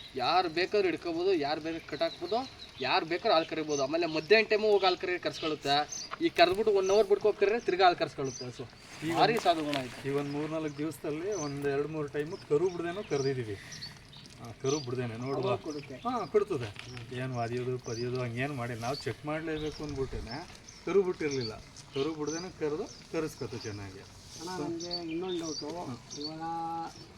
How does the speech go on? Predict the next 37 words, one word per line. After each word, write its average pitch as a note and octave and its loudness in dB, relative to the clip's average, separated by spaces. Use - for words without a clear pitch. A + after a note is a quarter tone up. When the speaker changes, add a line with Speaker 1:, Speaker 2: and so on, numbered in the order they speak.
Speaker 3:
ಕರು F#3 -4
ಹೆಣ್ಗರು E3+ -6
ಆಗಿರಿ, F3+ -6
ಓರಿ-, D3+ -8
ಓರಿಗರು D#3 -6
ಆಗಿರಿ, C3 -12
ತಾಯಿ, G3+ -2
ಇವಾಗ D3 -10
ತಾಯಿ D#3+ -8
ಅಂದ್ಮೇಲೆ F3 -6
ಮಕ್ಕಳಿಗೆ F3 -8
ನಾವು D#3+ -4
ಹೇಳ್ತೀವಿ. - -8
Speaker 2:
ಹ್ಮ್. G#2 -8
Speaker 3:
ನಾಟಿ F3+ -4
ಹಸು F#3+ -4
ಒಬ್ಬರು F3 -6
ಏನು F3+ -2
ಮಾಡ್ತಾರೆ D#3+ -6
ಅಂದರೆ C3+ -8
ಫುಲ್ಲು F#3+ -2
ಕರ್ಕೊಂಡ್ಬಿಡ್ತಾರೆ D3+ -6
ಡೆಡ್ಡು. C3+ -4
Speaker 2:
ಹ್ಮ್. C3 -10
Speaker 3:
ಇವಾಗ C#3 -10
ನಾವು C#3 -8
ಪೆಟ್ರೋಲ್ D3 -10
ಡೆಡ್ D3+ -8
ಆಗುತ್ತೆ, D#3+ -10
Speaker 2:
ಹ್ಮ್. B2 -4
Speaker 3:
ಒಂದು C#3 -6
ಗಾಡಿ D3 -8
ಬರ್ತದೆ, D3 -10
ಆಮೇಲೆ D3 -8
ತೆಳ್ಕೊಂಡು D3+ -8
ಹೋಗ್ತೀವಿ. C3+ -8
Speaker 2:
ಹ್ಮ್. B2 -10